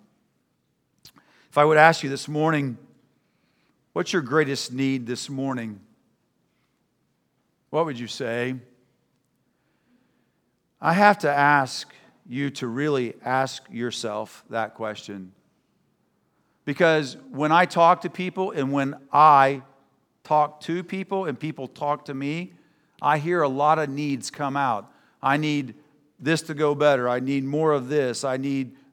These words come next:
whatever." But brothers and sisters, what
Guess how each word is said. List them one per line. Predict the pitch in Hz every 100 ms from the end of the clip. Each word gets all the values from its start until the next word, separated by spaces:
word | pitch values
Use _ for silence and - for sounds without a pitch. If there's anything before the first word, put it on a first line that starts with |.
| _
whatever." | - 143 170 214 135 110 104 101 _ _ _ _ _ _ _ _ _ -
But | 151 - _ 110
brothers | 147 208 226
and | 175
sisters, | 139 180 175 180 165 143 - _ _ _
what | 370 277 220 147 160 202 220 - -